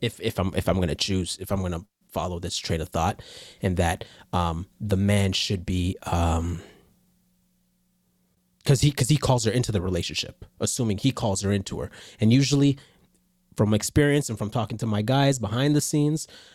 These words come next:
um, men usually take care of the things they pursue. They usually take care of the women they pursue.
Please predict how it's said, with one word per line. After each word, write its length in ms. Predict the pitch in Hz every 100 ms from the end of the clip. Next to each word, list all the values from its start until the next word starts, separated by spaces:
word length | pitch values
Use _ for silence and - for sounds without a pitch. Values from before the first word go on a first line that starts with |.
| -
um, 300 | - 104 98 -
men 300 | - 117 123
usually 280 | 123 117 110
take 260 | 107 127 -
care 200 | - 110
of 100 | 98
the 80 | 101
things 300 | - 95 92
they 100 | 95
pursue. 440 | 95 - - - - _ _ _ _ -
They 80 | 107
usually 180 | 101
take 200 | 95 107
care 120 | 104 101
of 60 |
the 80 | 95
women 260 | 92 90 90
they 80 |
pursue. 440 | 85 90 - 90